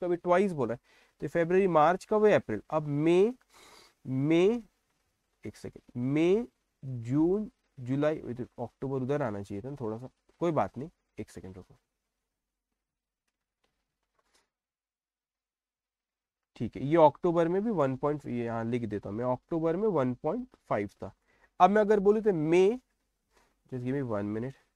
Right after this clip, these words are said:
ओके, मई, जून, जुलाई, अगस्त, सितंबर,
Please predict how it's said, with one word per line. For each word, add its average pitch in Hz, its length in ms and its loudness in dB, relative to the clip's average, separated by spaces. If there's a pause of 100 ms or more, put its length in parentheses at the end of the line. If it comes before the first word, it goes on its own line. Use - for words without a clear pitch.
(880)
ओके, 117 220 -6 (500)
मई, 160 560 2 (600)
जून, 156 540 2 (580)
जुलाई, 143 640 2 (720)
अगस्त, 147 380 4
सितंबर, 101 520 -4